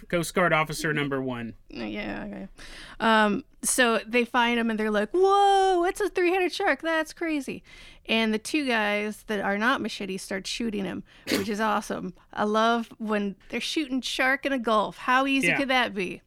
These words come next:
Speaker 1: Yeah.
Speaker 2: And, uh, of course, they die. Uh, my favorite way, when they're standing next to each other and the
Speaker 1: Yeah,
Speaker 2: shark just lands
Speaker 1: that is
Speaker 2: on
Speaker 1: the
Speaker 2: them.
Speaker 1: best.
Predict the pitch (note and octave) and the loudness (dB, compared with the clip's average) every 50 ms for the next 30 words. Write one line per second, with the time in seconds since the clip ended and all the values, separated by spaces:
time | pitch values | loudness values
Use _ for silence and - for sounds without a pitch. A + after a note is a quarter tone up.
0 | _ - - D#3 C#3 B2+ A#2 - - - - _ _ - - - A#3 A3+ A3+ G#3+ | _ -12 -8 -8 -6 -8 -8 -12 -18 -20 -20 _ _ -16 -4 0 2 4 4 4
1 | G#3+ G#3+ G#3 G#3 G#3 G3+ G3 - - G#3 F#3+ - - - G3 F3+ - - - - | 4 4 4 4 4 2 0 -2 -6 -6 -6 -4 -6 -10 -10 -10 -10 -14 -14 -14
2 | - G3 _ _ _ _ _ _ _ _ _ _ _ _ - - - - - - | -14 -14 _ _ _ _ _ _ _ _ _ _ _ _ -20 -20 -8 -6 -6 -6
3 | - - _ - A#3 C4 C4 - - D4+ C#4 B3+ A#3+ G#3+ G3 F#3+ F3+ F#3 F#3+ G3+ | -6 -10 _ -4 -2 -2 -2 0 -2 -2 -2 -2 -2 -4 -6 -6 -8 -8 -8 -10
4 | G3 G3 - - _ _ _ _ - - G#3+ G#3+ G#3 G3+ G3+ G3+ G3+ - - - | -10 -12 -14 -20 _ _ _ _ -14 -10 -6 -4 -4 -4 -4 -4 -6 -8 -6 -6
5 | A3 G#3+ G#3 G3+ G3+ G3 F#3+ F#3+ - - - - G3 F#3 F3+ - - F#3+ F3+ F#3 | -4 -4 -2 -2 -4 -4 -4 -6 -8 -10 -10 -6 -6 -6 -6 -4 -6 -6 -6 -6
6 | F3+ F3+ F3+ G3 F#3+ G3+ G3 F3+ D#3+ D3 - F3+ E3+ - - - F#3+ - - G3 | -8 -10 -10 -8 -8 -6 -2 0 0 0 -2 -4 -6 -10 -12 -12 -12 -10 -8 -6
7 | - D3 C#3+ D3+ D3+ - F3 F3 E3 C#3+ B2 C#3+ C#3 C3 B2 - - - | -4 -4 -2 -2 -4 -4 -4 -6 -6 -6 -4 -4 -4 -4 -6 -8 -14 -18